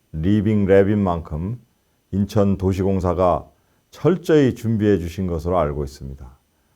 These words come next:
그 노고에도 깊이 감사드립니다. 검단 신도시가 우리나라를 대표하는 함께 만든 살고 싶은 스마트 도시가 되길 바라며 참여하신 모든 분들의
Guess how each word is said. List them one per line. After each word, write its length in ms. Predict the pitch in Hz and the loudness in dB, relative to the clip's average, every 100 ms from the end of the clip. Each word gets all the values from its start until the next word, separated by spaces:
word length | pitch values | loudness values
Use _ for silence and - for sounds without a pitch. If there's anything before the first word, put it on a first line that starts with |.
| _ | _
그 320 | - 98 92 85 | -6 -2 0 0
노고에도 760 | 90 85 92 90 92 90 78 | -2 0 0 2 0 -2 -4
깊이 280 | - _ - | -12 _ 0
감사드립니다. 840 | 95 85 78 78 71 69 65 65 _ _ _ _ _ _ _ _ _ _ _ | 2 2 0 -2 -4 -8 -12 -18 _ _ _ _ _ _ _ _ _ _ _
검단 420 | 92 107 117 117 | 0 4 6 4
신도시가 800 | 101 120 110 98 95 90 95 127 _ _ _ _ - | 2 0 0 0 0 2 2 -2 _ _ _ _ -4
우리나라를 600 | 107 139 135 127 127 120 | 0 4 6 8 6 6
대표하는 600 | 117 113 117 98 76 62 - _ _ _ _ | 4 2 0 -2 -4 -10 -18 _ _ _ _
함께 500 | - 110 107 - 107 | -6 -6 -2 2 2
만든 640 | 95 95 87 85 151 - _ _ _ _ | 2 0 -2 -2 -6 -10 _ _ _ _
살고 440 | - - 104 98 | -14 -2 0 2
싶은 340 | 98 - - 98 | 0 -4 -6 -6
스마트 560 | 85 - 127 147 147 | -6 -8 -2 -2 -2
도시가 400 | - 113 - 113 | -4 -4 0 0
되길 280 | 101 87 98 | 0 0 0
바라며 520 | 92 80 82 80 62 62 _ _ _ _ _ _ | 0 -2 -2 -2 -8 -14 _ _ _ _ _ _
참여하신 800 | - 98 95 92 82 - 92 82 | -8 -2 0 0 -2 -4 -6 -2
모든 400 | 85 117 135 135 | 0 2 2 2
분들의 560 | 117 113 107 110 104 | 2 2 4 4 4